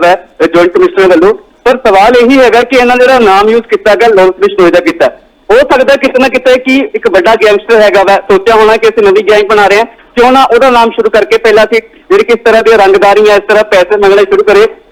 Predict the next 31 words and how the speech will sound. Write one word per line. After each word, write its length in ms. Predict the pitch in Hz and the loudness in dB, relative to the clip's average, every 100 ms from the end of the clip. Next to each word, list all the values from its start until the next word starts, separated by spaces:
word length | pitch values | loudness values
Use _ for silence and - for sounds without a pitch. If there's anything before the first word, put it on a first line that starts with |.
| - | -4
ਕਿਉਂਕਿ 360 | 247 262 302 320 - | -4 0 0 0 -2
ਆਪਣੇ 280 | 190 240 254 | -4 -2 0
ਵੱਲੋਂ 240 | 254 254 | 2 2
ਤਾਂ 100 | 262 | 2
ਇਹਨਾਂ 180 | 254 262 | 2 0
ਨੇ 60 | |
ਇੱਕ 80 | 262 | 0
ਪੂਰੀ 200 | 247 254 | 0 -2
ਪਲੈਨਿੰਗ 320 | 269 226 220 | 0 0 0
ਸੀਗੀ 240 | 233 226 240 | -2 -2 -2
ਕਿਸ 140 | 226 214 | -2 0
ਤਰ੍ਹਾਂ 380 | 240 233 220 330 | 0 2 0 -2
ਵਿਦੇਸ਼ਾਂ 460 | 403 403 - 226 | 0 0 2 0
ਦੇ 60 | 226 | 2
ਨੰਬਰ 200 | 208 202 | 0 0
ਇਸਤੇਮਾਲ 440 | 220 - 202 202 | -2 -2 0 0
ਕਰਕੇ 380 | 208 208 214 214 | 0 -2 2 0
ਪਹਿਲਾਂ 500 | 214 - - 208 220 | 0 -8 -4 0 2
ਉਹਨੂੰ 160 | 226 233 | 2 -2
ਕਾਲ 240 | 208 208 | 0 0
ਕੀਤੀ 300 | 185 190 214 | 0 -4 -6
ਕਿ 60 | 226 | -6
ਤੇਰੇ 280 | - 208 214 | -2 0 2
ਨਾਲ 160 | 214 | 2
ਗੱਲ 180 | 202 196 | 2 2
ਕਰੂਗਾ 300 | 196 190 208 | 2 2 0
ਦਸ 160 | 196 185 | 0 0
ਦਿਨਾਂ 260 | 180 196 | 0 0
ਬਾਅਦ 160 | 196 196 | 0 0
ਲੋਲ-, 280 | 185 185 185 | 2 2 2
ਅਹ, 120 | - | 0